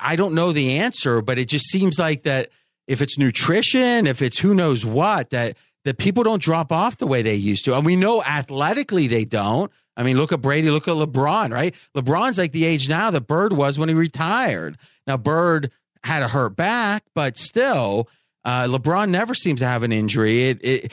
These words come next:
it is interesting as we keep moving decades and decades into the future is how a lot of our past history just isn't applicable. I remember Bill Simmons talking about,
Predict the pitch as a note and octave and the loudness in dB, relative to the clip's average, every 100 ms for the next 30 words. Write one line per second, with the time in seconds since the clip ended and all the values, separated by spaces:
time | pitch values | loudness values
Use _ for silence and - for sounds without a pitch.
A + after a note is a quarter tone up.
0 | C#3 D#3+ G3+ A3+ B3+ A#3 - D3+ C3+ - | -4 0 2 2 0 0 0 0 -2 0
1 | C#3 C3+ A#2+ - - C#3 B2+ C3 C3+ - | 0 0 -2 -8 -4 -2 0 0 0 2
2 | F3 C#3+ D#3 D#3+ D3 D3 C3 B2+ - - | 2 4 4 4 4 2 2 0 -4 -6
3 | D3+ D3 D#3 D3 C3+ B2 D3 D3 C#3+ C3 | -4 -2 0 2 0 0 0 -2 0 2
4 | B2+ A#2 - _ _ C#3+ C3+ A#2 A2+ D#3+ | 2 -2 -8 _ _ -2 0 0 0 0
5 | F#3 - B2+ A#2 A2+ A2 - - - D3 | 0 2 2 4 4 2 -2 -14 -4 -2
6 | C#3 B2+ B2 G#2+ _ _ C3 A#2+ D3+ E3 | 2 2 0 -2 _ _ -4 0 0 0
7 | D3+ C#3 C3 - C#3+ C3 - G3 - C#3+ | 0 0 -2 -4 -4 -4 -2 -2 0 0
8 | C3 G#2+ D3 - C#3+ C3 C3 - F#3 G#3+ | 0 0 -2 0 0 0 0 -2 -2 -2
9 | F#3 A#2 A#2 F#3+ G#3 E3+ C#3 A#2+ C#3 - | 0 0 2 2 0 0 0 0 0 0
10 | F#3+ A3+ G3+ - - _ _ - E3 D3+ | 0 0 0 -2 -10 _ _ -2 -2 -2
11 | D3+ D3 C#3+ C#3 | -2 0 0 0